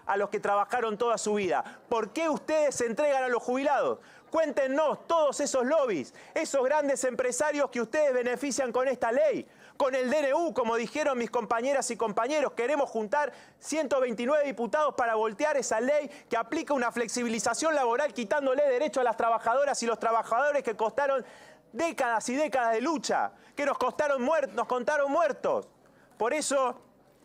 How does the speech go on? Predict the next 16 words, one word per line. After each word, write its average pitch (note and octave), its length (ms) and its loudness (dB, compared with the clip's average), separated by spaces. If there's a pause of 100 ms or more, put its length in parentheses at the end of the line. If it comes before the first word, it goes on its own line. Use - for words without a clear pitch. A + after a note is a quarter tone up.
(300)
queríamos B3 720 0 (340)
plantear A3 520 0
y B3 60 0
vamos B3 260 0
a G#3+ 80 0
presentar G#3+ 480 0
nuestro A3+ 280 0
dictamen G#3+ 640 -2 (240)
con A3 160 0
un A#3+ 200 -2
punto C4 320 0
de A#3+ 100 2
vista B3+ 280 -2
de G#3+ 120 0
la G#3+ 60 -2
izquierda, G#3 600 0